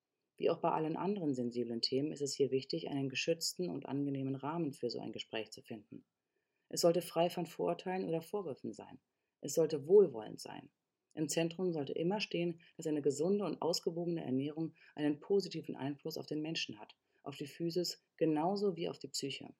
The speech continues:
Es ist wichtig, dabei herauszufinden, was der Körper dringend braucht und auf was jemand emotional nicht verzichten möchte.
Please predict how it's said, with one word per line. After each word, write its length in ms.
Es 100
ist 180
wichtig, 220
dabei 220
herauszufinden, 880
was 160
der 120
Körper 320
dringend 320
braucht 440
und 340
auf 200
was 220
jemand 300
emotional 640
nicht 220
verzichten 560
möchte. 360